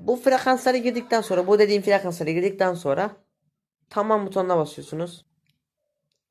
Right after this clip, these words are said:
Arama butonuna basıyorsunuz arkadaşlar. Ve görmüş olduğunuz gibi bu frekanstaki kanallara bize arayacak. Arayacak arkadaşlar.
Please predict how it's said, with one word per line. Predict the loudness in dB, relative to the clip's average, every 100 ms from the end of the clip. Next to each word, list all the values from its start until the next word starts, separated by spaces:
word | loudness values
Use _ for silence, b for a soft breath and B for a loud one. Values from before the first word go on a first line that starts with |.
| _ _ _ _ _
Arama | -8 -2 0 0
butonuna | -2 -4 -2 0
basıyorsunuz | 0 -4 -12 -10 -8
arkadaşlar. | -8 -6 -8 -8 -6 -8 -8 b b b b
Ve | 0
görmüş | 2 4 4 2 -4
olduğunuz | -4 -4 -6
gibi | -6 -8 -10 -8 -4
bu | -4
frekanstaki | -2 -2 -2 -6 -6 -8 -10
kanallara | -10 -4 -2 0 -2 -2
bize | -4 -6
arayacak. | -2 -2 0 -4 -8 -16 -20 _ _ _ _ _ _ _ _ _ _ _ _ _ _ -16 -14 -6
Arayacak | -2 -2 -4 -8
arkadaşlar. | -10 -14 -14 -16 -20